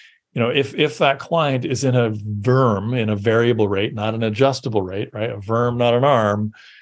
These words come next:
you're right. I mean, when they lock in, their payment is gonna pop, and that's a key piece of the equa-, equation as well. What is the math going to be?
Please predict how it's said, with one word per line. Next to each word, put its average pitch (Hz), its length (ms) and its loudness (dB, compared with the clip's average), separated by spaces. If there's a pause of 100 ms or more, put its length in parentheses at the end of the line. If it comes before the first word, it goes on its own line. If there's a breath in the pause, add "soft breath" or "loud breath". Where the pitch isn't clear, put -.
(800 loud breath)
you're 131 160 2
right. 131 340 0 (320)
I 113 80 -14
mean, 107 200 -2
when 123 240 2
they 131 160 4
lock 127 400 2
in, 107 580 -2
their 110 180 0
payment 123 420 0
is 104 120 -6
gonna 104 200 -4
pop, 107 540 0
and 113 140 -4
that's 113 220 0
a 123 40 -2
key 110 280 -2
piece 107 360 -2
of 110 140 -4
the 104 140 -2
equa-, 107 440 -4
equation 107 440 0
as 98 120 -6
well. 110 320 0
What 113 200 4
is 117 100 2
the 113 100 -2
math 107 500 0
going 107 300 -4
to 104 60 -6
be? 107 540 0